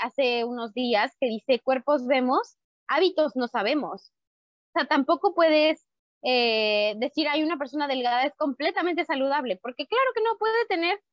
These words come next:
los triglicéridos por los cielos y el azúcar altísima y sigue, seguir siendo delgada. El problema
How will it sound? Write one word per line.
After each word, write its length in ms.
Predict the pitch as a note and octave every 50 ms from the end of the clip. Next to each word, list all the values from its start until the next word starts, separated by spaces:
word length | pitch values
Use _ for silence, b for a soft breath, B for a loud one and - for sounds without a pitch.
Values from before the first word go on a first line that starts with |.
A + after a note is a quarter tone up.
| _ _ -
los 160 | D#4+ E4+ D#4+
triglicéridos 720 | - D4 D#4+ D4 C#4 D#4 D#4+ - F#4 F4+ G4+ G4 F#4 - -
por 180 | - C4+ C4
los 180 | C#4 C4+ C4+ -
cielos 360 | - E4 F4 F4+ F4 E4 F#4 B4 C5 D5 - _ _ _ _ _ -
y 100 | D4+ D#4
el 80 | D4+
azúcar 360 | C#4+ D#4 - F#4 D4 - F4 F4+
altísima 600 | D#4+ D#4 B3+ B3+ D#4+ D#4+ D#4 E4 D#4+ D#4+ F4 G#4 - _ _ _ _ _ _ _ _ -
y 160 | - F4+ F4+ F4+
sigue, 400 | G#4 G#4 G#4+ A4 A#4+ - - -
seguir 260 | - F#4+ E4 G4+ G#4
siendo 260 | G#4 A4 A4+ G#4+ G4+ A4+ A4+
delgada. 540 | G#4+ G4+ G4+ A4 A#4+ A4+ F#4+ D4+ G#3+ G#3 - _ _ _ _ _ _ _ _ _ _ _ _ _ _ _ _ _ _ _ _ _ _ -
El 160 | - E4+ F#4 F#4
problema 400 | - F#4+ F#4+ F#4 F#4+ G#4 G4